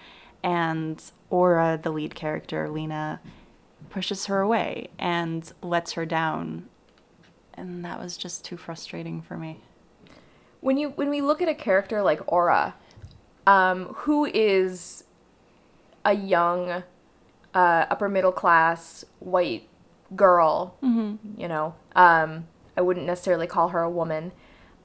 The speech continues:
Speaker 2: She seems very unhappy.
Speaker 1: Mm-hmm.
Speaker 2: But what is it about her that you think turns you off so much?
Speaker 1: There just wasn't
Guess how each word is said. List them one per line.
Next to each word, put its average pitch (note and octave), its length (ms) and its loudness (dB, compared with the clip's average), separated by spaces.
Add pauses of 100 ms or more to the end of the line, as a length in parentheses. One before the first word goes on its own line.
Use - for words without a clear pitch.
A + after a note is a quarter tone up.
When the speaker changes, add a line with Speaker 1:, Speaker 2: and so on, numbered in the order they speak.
Speaker 2:
She A#3+ 880 -4 (800)
seems A#3+ 380 0
very G#3 600 0
unhappy. A3 720 -8 (300)
Speaker 1:
Mm-hmm. A#3+ 260 2 (720)
Speaker 2:
But A#3+ 240 0
what B3 280 4
is D4+ 160 -4
it C4 120 0
about F#3 320 2
her D#3+ 520 0 (440)
that D#3+ 320 -2
you F3 120 -10
think E3+ 300 -10
turns F3+ 360 -8
you F3+ 100 -4
off E3 140 -6
so - 160 -14
much? - 460 -18 (1700)
Speaker 1:
There A#3 140 0
just B3+ 260 -8
wasn't G#3+ 640 -2